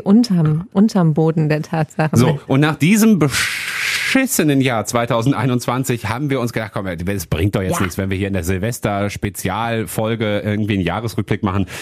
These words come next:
Speaker 2: Im Januar war das und das, im Februar war das und das und irgendwie sind sowieso die meisten Nachrichten noch irgendwie doof. Deswegen haben wir geguckt, was waren denn eigentlich so die Highlights zweitausendeinundzwanzig? Es war ja
Speaker 1: Genau.
Speaker 2: nicht alles schlecht.
Speaker 1: Es
Speaker 2: Es
Speaker 1: war
Speaker 2: gab
Speaker 1: nicht
Speaker 2: schon
Speaker 1: alles
Speaker 2: auch
Speaker 1: schlecht.
Speaker 2: Gutes.
Speaker 1: Ja, das erzählen wir euch jetzt nach, weiß ich nicht, zehn Minuten, äh,
Speaker 2: <laughs>
Speaker 1: Einstieg. Also schön an alle, die noch da sind. Äh,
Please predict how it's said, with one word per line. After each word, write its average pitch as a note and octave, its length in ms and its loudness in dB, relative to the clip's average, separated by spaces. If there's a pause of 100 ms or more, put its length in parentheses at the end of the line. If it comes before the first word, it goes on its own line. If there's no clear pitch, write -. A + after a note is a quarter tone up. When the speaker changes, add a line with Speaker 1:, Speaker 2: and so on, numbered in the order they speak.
(140)
Speaker 2:
Im F3+ 180 2
Januar B2 520 0
war E2 180 0
das B2+ 200 0
und C#2 160 -2
das, C#2 160 0
im C#3+ 160 4
Februar G2+ 540 0
war G#2+ 180 0
das B2+ 180 2
und E2 120 -2
das F#2+ 180 0
und A2+ 100 4
irgendwie A2+ 200 2
sind G#2+ 160 4
sowieso G#2+ 280 2
die A#2+ 80 2
meisten G2 360 2
Nachrichten G2 380 0
noch F2 120 2
irgendwie F#2 240 4
doof. G2 300 2 (280)
Deswegen G#2 220 0
haben A#2 100 2
wir B2+ 60 2
geguckt, A2 340 -4
was G#2 200 -4
waren G#2 220 -2
denn G#2+ 120 0
eigentlich G2+ 300 0
so F#2+ 100 0
die F2 180 0
Highlights F2+ 460 -4
zweitausendeinundzwanzig? E2+ 920 -2
Es E2 120 -6
war F2+ 140 0
ja G3 160 4
Speaker 1:
Genau. F#3+ 140 4
Speaker 2:
nicht E3+ 100 -4
alles A#2 280 -4
schlecht. C#3+ 260 -6
Speaker 1:
Es D3+ 60 -4
Speaker 2:
Es F#3+ 60 0
Speaker 1:
war G3+ 100 -2
Speaker 2:
gab - 80 -2
Speaker 1:
nicht A3+ 160 -4
Speaker 2:
schon F#3+ 100 0
Speaker 1:
alles G#3+ 140 2
Speaker 2:
auch G3+ 60 -2
Speaker 1:
schlecht. F#3 160 0
Speaker 2:
Gutes. - 360 -6 (200)
Speaker 1:
Ja, G#3+ 240 0 (160)
das A#3 240 0
erzählen C4+ 360 2
wir A#3 120 0
euch B3 220 0
jetzt B3+ 240 -2
nach, A#3 280 -2
weiß G#3+ 180 0
ich A3+ 100 2
nicht, G#3+ 240 2
zehn C4 180 2
Minuten, B3 580 4
äh, A3+ 440 4
Speaker 2:
<laughs> - 40 -8
Speaker 1:
Einstieg. D4 600 0
Also A#3+ 220 2
schön C#4 300 2
an A3 120 0
alle, B3 240 0
die A3+ 120 6
noch A3 160 2
da A#3 280 0
sind. A#3+ 360 2
Äh, - 20 0